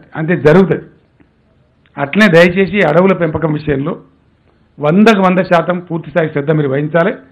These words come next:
నరసాపూర్ తొంభై రెండు వేల ఎకరాలు రావాలి. ఈ దీనికి సమానంగా మళ్ళా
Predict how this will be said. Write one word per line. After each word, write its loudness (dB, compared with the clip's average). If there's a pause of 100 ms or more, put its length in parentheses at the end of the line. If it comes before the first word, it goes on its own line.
(640)
నరసాపూర్ 4 (720)
తొంభై 2
రెండు 4
వేల 4
ఎకరాలు 2
రావాలి. 4 (1160)
ఈ -12
దీనికి 2
సమానంగా 6
మళ్ళా 4